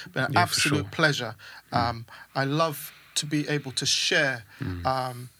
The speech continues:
Speaker 1: i-, in whichever way I can. And
Speaker 2: Mm.
Speaker 1: if, if anyone benefits from this, you know, uh, it just makes, makes me happy, you know?
Speaker 2: Yeah, yeah, for sure.
Speaker 1: And, um,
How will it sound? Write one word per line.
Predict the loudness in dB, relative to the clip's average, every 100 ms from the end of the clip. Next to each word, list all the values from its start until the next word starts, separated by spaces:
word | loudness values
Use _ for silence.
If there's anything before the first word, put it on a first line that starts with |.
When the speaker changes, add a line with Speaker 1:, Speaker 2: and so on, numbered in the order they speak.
| _ _
Speaker 1:
i-, | -6 -4
in | -4
whichever | -2 2 2 2
way | 0 0
I |
can. | -2 0 0 0
And | 0 0
Speaker 2:
Mm. | -2
Speaker 1:
if, | -6 -10 -16 -16 -2
if | 2
anyone | 4 2 6
benefits | 6 6 -2 -4
from | -6 -4
this, | -4 -4 -6 -10 -20 -8
you | -4
know, | -2 -2 -4 -6
uh, | -4
it | -4 -2 -2
just | -2 0
makes, | -2 0 -2 0
makes | -4 -4 -4 -2
me | 0
happy, | 6 4 4
you | -4 0
know? | 0
Speaker 2:
Yeah, | 0
yeah, | -4
for | -4
sure. | 2 4
Speaker 1:
And, | 4 2
um, | 0 0 -6